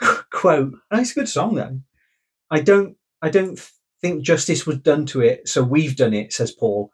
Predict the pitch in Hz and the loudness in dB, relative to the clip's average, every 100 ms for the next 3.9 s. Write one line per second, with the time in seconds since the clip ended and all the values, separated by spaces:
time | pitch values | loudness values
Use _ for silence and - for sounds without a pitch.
0 | _ 170 156 180 151 139 135 131 143 139 | _ -2 0 0 4 4 4 2 -2 -2
1 | 147 135 139 131 131 127 123 - 151 123 | -2 0 0 -2 -2 -2 -4 -6 -2 0
2 | 104 - _ - 113 107 - - 180 - | -2 -4 _ -6 -4 -2 -4 2 2 2
3 | - 110 104 117 131 160 - 104 101 | -6 -8 -8 -6 -4 -4 -8 -14 -16